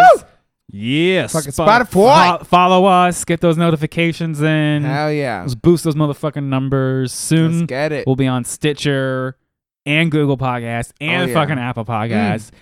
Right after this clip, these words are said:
Speaker 3: Maybe even fucking more. I don't know.
Speaker 1: Okay.
Speaker 2: Hmm.
Speaker 1: We
Speaker 2: Mm-hmm.
Speaker 1: trying to
Speaker 3: Adam's
Speaker 1: be
Speaker 3: been gathering
Speaker 1: everywhere.
Speaker 3: a list. He's been scouring the internet.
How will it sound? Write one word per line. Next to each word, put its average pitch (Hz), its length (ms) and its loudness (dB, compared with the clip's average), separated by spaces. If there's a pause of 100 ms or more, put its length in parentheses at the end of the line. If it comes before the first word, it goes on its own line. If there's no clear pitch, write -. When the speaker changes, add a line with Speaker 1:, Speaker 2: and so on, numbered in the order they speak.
Speaker 3:
Maybe 311 260 0
even 214 200 0
fucking 151 280 -2
more. 190 240 -6
I 170 120 -2
don't 190 140 0
know. 143 240 -2
Speaker 1:
Okay. 185 380 -6 (320)
Speaker 2:
Hmm. 110 80 -6 (120)
Speaker 1:
We 151 120 -6
Speaker 2:
Mm-hmm. 185 80 -4
Speaker 1:
trying 190 180 -4
to 175 80 0
Speaker 3:
Adam's 165 160 2
Speaker 1:
be 165 60 0
Speaker 3:
been 170 60 0
gathering 151 280 2
Speaker 1:
everywhere. 120 180 0
Speaker 3:
a 151 40 2
list. - 220 -6
He's 131 120 -10
been 113 120 -6
scouring 139 420 -4
the 131 80 -6
internet. 127 380 -6